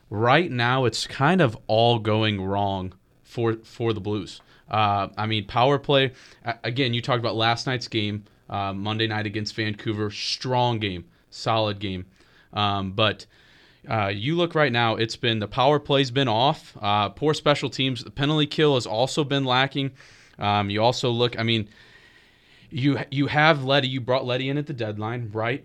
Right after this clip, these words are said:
And he's, he's looked solid, uh, there with Parayko. There is, there is time,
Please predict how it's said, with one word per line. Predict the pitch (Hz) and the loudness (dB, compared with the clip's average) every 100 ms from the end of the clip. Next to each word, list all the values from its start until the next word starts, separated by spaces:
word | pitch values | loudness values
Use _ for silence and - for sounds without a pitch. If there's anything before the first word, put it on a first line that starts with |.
| - | -6
And | 117 120 117 107 | 0 2 2 -2
he's, | 107 143 - - | -2 -2 -2 -4
he's | 123 107 | -6 0
looked | 135 147 | 0 0
solid, | - 147 123 123 131 127 131 110 | 0 2 2 2 0 -4 -10 -4
uh, | 107 104 | -2 -2
there | 110 117 | -2 0
with | 117 113 | 0 -2
Parayko. | 117 110 113 135 135 - - | -2 0 2 0 -2 -4 -2
There | 135 170 | 2 2
is, | 147 156 160 - - | 4 2 2 -2 -4
there | 127 131 | -2 2
is | 135 135 | 2 0
time, | - 135 123 127 | -2 0 2 2